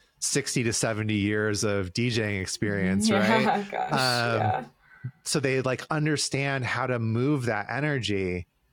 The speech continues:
Speaker 1: but, like,
Speaker 2: Yeah.
Speaker 1: to be in that place where I could explore these things in an intentional way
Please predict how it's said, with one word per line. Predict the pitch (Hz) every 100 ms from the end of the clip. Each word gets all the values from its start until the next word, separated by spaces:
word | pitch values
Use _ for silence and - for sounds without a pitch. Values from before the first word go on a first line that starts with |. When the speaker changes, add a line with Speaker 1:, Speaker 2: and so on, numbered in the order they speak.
| _ -
Speaker 1:
but, | 131 123
like, | 117 117 113 107
Speaker 2:
Yeah. | - - _ _ _ _ -
Speaker 1:
to | 143
be | 104 - 143 156
in | 139
that | 123 -
place | 139 131 -
where | 107 107
I | 120 196
could | - 147 113 101 95 _ _ _
explore | 147 - - - 120 120
these | 113 113 -
things | 127 113 110 104
in | - 120
an | 113
intentional | 107 104 - 113 104 - 104 98
way | 101 95 92 92